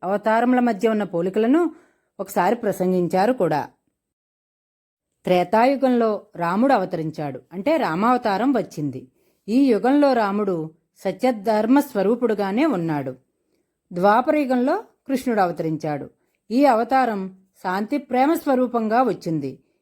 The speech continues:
ఈ యుగంలో మన సత్యసాయి అవతారం సత్య, ధర్మ, శాంతి, ప్రేమలు నాలుగింటినీ కలుపుకుని ఈ అవతారం వచ్చింది.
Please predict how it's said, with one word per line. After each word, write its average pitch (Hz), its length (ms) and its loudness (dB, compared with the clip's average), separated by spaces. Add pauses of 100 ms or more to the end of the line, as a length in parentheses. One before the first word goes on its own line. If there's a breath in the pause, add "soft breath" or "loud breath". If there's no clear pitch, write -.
(120)
ఈ 254 200 2
యుగంలో 220 640 0 (200)
మన 202 100 -2
సత్యసాయి 254 680 0
అవతారం 214 580 -2 (400)
సత్య, 185 420 -2
ధర్మ, 202 480 0
శాంతి, 247 520 0
ప్రేమలు 226 680 0 (200)
నాలుగింటినీ 226 680 0
కలుపుకుని 180 640 -2 (260 soft breath)
ఈ 262 120 2
అవతారం 202 520 0
వచ్చింది. 151 480 -6